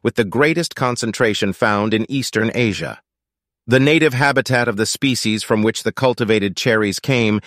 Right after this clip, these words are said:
is believed to be in Western Asia and Eastern Europe from the Caspian Sea to the Balkans.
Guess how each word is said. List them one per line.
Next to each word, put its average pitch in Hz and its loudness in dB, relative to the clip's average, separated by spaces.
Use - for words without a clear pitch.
is 139 0
believed 165 0
to 160 -2
be 147 0
in 131 2
Western 135 0
Asia 120 0
and 117 2
Eastern 120 0
Europe 113 0
from 113 0
the 107 2
Caspian 127 -2
Sea 113 0
to 107 -4
the 98 -2
Balkans. 98 -2